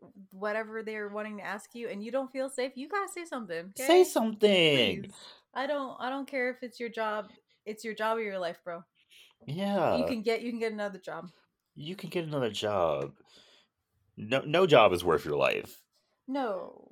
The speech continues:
Speaker 1: No, no, no, no, no.
Speaker 2: I would be pissed if I died on the job. Just completely
Speaker 1: Oh, yeah.
Speaker 2: pissed.
Speaker 1: No.
Speaker 2: So, yeah, everyone be safe out there, especially y'all working in
Speaker 1: Right.
Speaker 2: Hollywood. I know no one's working right now, really.
Speaker 1: Uh, yeah,
Speaker 2: But
Speaker 1: yeah.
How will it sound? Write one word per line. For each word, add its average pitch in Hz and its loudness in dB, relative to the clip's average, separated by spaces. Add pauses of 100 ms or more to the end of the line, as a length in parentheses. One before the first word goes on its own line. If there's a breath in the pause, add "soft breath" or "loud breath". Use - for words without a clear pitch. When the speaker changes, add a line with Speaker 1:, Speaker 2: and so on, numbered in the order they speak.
(140)
Speaker 1:
No, 214 -14
no, 208 -12
no, 180 -16
no, 185 -20
no. - -20 (1080)
Speaker 2:
I 160 6
would 139 4
be 113 0
pissed - 6
if 85 8
I 85 10
died 82 6
on 80 4
the 73 -4
job. 67 6 (300)
Just 170 4
completely 190 4
Speaker 1:
Oh, - 0
yeah. 175 8
Speaker 2:
pissed. - -8 (360 loud breath)
Speaker 1:
No. 175 -16 (1040)
Speaker 2:
So, 131 4
yeah, - 6 (100)
everyone 160 6
be 170 2
safe 175 4
out 185 2
there, 135 6
especially 156 4
y'all 139 8
working 127 2
in 139 4
Speaker 1:
Right. 110 -6
Speaker 2:
Hollywood. 120 4
I 107 6
know 120 4
no 123 6
one's 127 2
working 98 4
right 92 8
now, 90 6
really. 71 2
Speaker 1:
Uh, - -10
yeah, 220 -4
Speaker 2:
But 110 12
Speaker 1:
yeah. 156 0